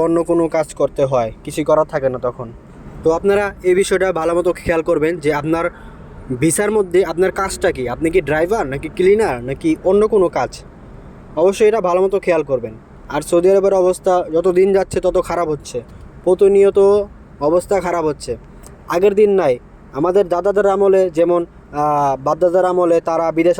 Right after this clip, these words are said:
আসছে, অনেক কিছু করতে পারছে, বিল্ডিং করতে পারছে, বাড়িঘর করতে পারছে, কিন্তু বর্তমান যুগে বিদেশ এসে, সৌদি আরব এসে আপনি বিল্ডিং করবেন, হ্যাঁ, এই স্বপ্ন দেখেন না। বর্তমানে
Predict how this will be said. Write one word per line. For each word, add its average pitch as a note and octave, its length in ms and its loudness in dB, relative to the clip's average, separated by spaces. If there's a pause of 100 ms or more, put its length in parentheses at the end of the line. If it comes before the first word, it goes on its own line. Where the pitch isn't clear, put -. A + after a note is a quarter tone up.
আসছে, - 260 -2 (560)
অনেক D#3 140 -2 (300)
কিছু E3+ 260 0
করতে G#3 240 4
পারছে, D#3+ 200 -2 (100)
বিল্ডিং E3 280 0
করতে E3+ 220 0
পারছে, D#3 260 -2
বাড়িঘর D#3 320 0
করতে E3 240 0
পারছে, D3 220 -4 (300)
কিন্তু E3+ 180 0 (120)
বর্তমান G#3 360 2 (100)
যুগে F#3 240 4 (480)
বিদেশ F#3+ 240 4 (100)
এসে, E3+ 180 -2 (540)
সৌদি G#3+ 300 4
আরব A3+ 240 2
এসে D3+ 180 -6 (720)
আপনি F3+ 220 4
বিল্ডিং G#3 320 4
করবেন, G3 280 4 (680)
হ্যাঁ, G3 220 0 (300)
এই - 100 4
স্বপ্ন G#3 200 0 (180)
দেখেন F#3 300 0
না। A#2 80 -10 (720)
বর্তমানে A3+ 400 2